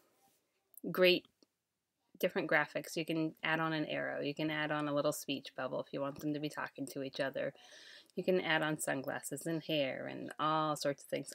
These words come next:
I tend to mostly just use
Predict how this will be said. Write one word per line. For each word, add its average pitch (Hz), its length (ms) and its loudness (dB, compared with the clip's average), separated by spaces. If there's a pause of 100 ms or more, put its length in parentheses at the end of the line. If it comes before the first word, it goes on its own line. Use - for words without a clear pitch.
I 180 60 0
tend 311 340 2
to 214 280 10
mostly 175 800 4
just 165 340 -2
use 151 520 2